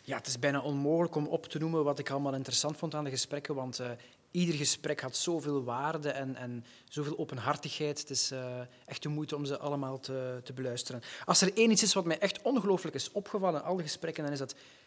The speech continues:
die liefde, die warmte en gretigheid waarmee al die mensen over hun, over hun vak spreken. Dat is,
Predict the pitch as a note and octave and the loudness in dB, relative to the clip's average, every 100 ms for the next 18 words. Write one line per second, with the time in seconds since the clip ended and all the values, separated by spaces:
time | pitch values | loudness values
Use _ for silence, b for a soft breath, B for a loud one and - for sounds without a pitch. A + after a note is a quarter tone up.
0 | B - C3 C3+ C3 D3 G3 F3 D3 C3+ | B -12 -8 -6 -4 -2 -2 -4 -6 -6
1 | C3 C#3 C3+ B2 C#3 F3+ F3+ D#3 C#3 B2 | -6 -4 -4 -4 -4 -4 -4 -4 -6 -4
2 | C#3+ F3 G#3 G#3 C#3+ B2+ B2 C3+ C#3 C#3+ | -2 0 0 -4 -8 -6 -6 -6 -8 -8
3 | C#3 D#3 F3+ D#3 D3+ D3 E3 F3 - C#3+ | -6 -2 -2 -2 -4 -4 -4 -2 -2 -2
4 | - E3 D3+ C#3+ C#3 C3+ B2+ - C#3+ C3 | -4 -4 -4 -4 -4 -6 -8 -8 -8 -6
5 | B2+ A#2+ F3+ - - C#3+ D#3 F3+ C3 - | -6 -2 -2 -2 -2 -2 -2 -2 -4 -6
6 | B B - D3+ - | B B -4 2 2